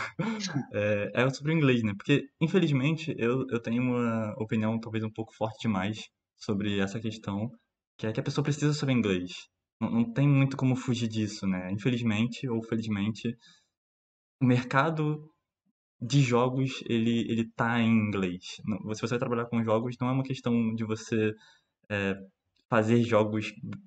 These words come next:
em português pra brasileiros, né? Você vai fazer jogos pro mundo. Inclusive, e-, a-, esse pensamento, pra mim, tem que ser cada vez mais, é,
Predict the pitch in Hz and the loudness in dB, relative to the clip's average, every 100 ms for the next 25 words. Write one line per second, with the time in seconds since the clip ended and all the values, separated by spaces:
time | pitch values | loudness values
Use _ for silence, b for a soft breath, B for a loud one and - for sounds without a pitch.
0 | _ - 123 120 120 - 117 107 107 101 | _ -2 0 0 -2 0 2 2 2 -2
1 | 107 98 104 98 101 98 95 95 95 98 | -2 0 0 0 0 0 -2 -6 -6 -6
2 | - 110 117 123 135 147 - 170 139 139 | -4 -4 -2 0 0 0 0 2 4 4
3 | 110 98 104 107 120 139 139 B B B | 2 -2 -4 -2 2 0 -2 B B B
4 | - 104 - 110 113 110 - 120 120 117 | -6 -4 0 0 0 -4 -2 -2 2 2
5 | 123 135 131 127 135 135 - - 131 120 | 2 0 0 0 0 -2 -6 -6 -4 0
6 | 131 147 151 160 - - _ _ _ _ | 0 0 0 -2 -4 -10 _ _ _ _
7 | - 117 113 110 104 98 | -6 -2 0 0 -2 -2